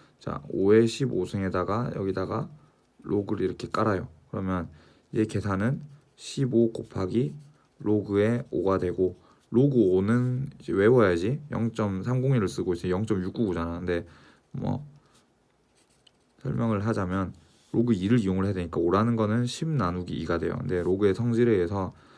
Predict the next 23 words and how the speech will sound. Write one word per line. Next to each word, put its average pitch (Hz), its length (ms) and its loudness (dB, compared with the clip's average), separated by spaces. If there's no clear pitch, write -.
십오 127 340 -2
곱하기 104 440 -2
얘는 95 380 -2
진수끼리 110 560 0
나눗셈이니까 92 880 -2
로그끼리 107 420 0
빼버려요. 107 480 2
그래서 87 300 -4
로그의 110 400 4
십 139 280 -2
마이너스 87 560 -2
로그의 101 480 2
이 98 160 0
이렇게 90 260 0
된다고. 80 420 -2
근데 95 120 -2
로그는 107 540 4
이게 98 180 -2
상로그 123 340 2
십이니까 117 480 0
이게 95 180 2
일이라고. 101 500 0
그러면 90 240 -6